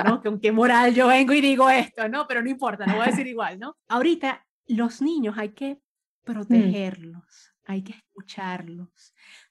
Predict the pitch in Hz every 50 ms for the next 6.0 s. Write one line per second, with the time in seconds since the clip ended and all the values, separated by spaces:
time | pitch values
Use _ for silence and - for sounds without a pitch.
0 | _ _ - 240 247 277 302 320 330 320 - 285 247 226 214 - - 233 226 226
1 | 269 277 285 285 277 285 269 254 233 - 208 196 196 233 262 254 208 180 180 175
2 | 180 185 185 185 190 190 233 247 247 277 240 208 202 - 226 190 214 240 247 247
3 | 240 240 233 226 220 - 247 220 190 190 185 190 202 226 220 - - 247 240 202
4 | 214 262 277 254 220 190 185 180 185 - 175 180 - 190 170 180 185 - - -
5 | - 220 202 180 165 170 165 170 170 175 185 190 185 185 185 165 151 151 156 156